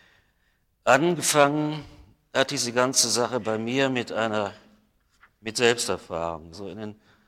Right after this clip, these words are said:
vor fünfundzwanzig Jahren hatte ich bereits meine,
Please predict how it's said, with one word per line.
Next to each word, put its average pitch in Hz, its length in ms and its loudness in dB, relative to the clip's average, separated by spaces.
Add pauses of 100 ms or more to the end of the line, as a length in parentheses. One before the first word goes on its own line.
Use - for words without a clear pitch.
(200)
vor 110 260 -2
fünfundzwanzig 120 800 -4
Jahren 131 520 4 (640)
hatte 120 200 -2
ich - 100 -10
bereits 110 520 0
meine, 104 420 -4